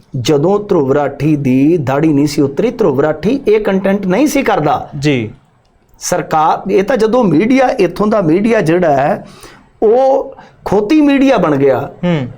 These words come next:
Speaker 1: ਉਹਦੇ ਤੇ ਹਾਕਮ ਸਮਾਨ ਰੱਖ ਕੇ ਤੁਰ ਪਿਆ।
Speaker 2: ਜੀ।
Speaker 1: ਇਹ ਉਦੋਂ ਫਿਰ ਇਹਨੇ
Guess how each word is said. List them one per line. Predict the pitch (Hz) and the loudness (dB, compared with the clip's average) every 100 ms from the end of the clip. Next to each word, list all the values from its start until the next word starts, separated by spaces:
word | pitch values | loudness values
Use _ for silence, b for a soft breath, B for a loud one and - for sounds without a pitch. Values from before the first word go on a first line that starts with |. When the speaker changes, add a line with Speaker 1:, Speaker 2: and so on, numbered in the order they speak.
| - - - - - - | -20 -20 -20 -20 -8 0
Speaker 1:
ਉਹਦੇ | 226 285 | 2 2
ਤੇ | 262 247 226 | 2 0 0
ਹਾਕਮ | 123 170 180 233 208 175 175 - - - b b b | 0 0 0 -2 0 0 0 -4 -8 -20 b b b
ਸਮਾਨ | - 175 165 208 247 | -4 0 2 2 0
ਰੱਖ | 196 170 160 | 0 -4 -4
ਕੇ | 233 | -4
ਤੁਰ | 226 262 | 0 0
ਪਿਆ। | 269 262 147 - - - | 0 0 0 -4 -10 -10
Speaker 2:
ਜੀ। | 143 147 107 - - - - - - _ _ _ - | -4 -2 -2 -10 -20 -20 -20 -20 -20 _ _ _ -4
Speaker 1:
ਇਹ | 302 349 - - 247 | -2 -2 -6 -4 2
ਉਦੋਂ | 247 349 359 339 - | 2 4 2 2 -2
ਫਿਰ | - 180 226 277 214 | -4 0 0 0 -2
ਇਹਨੇ | 185 190 190 185 311 | 0 0 0 -2 -4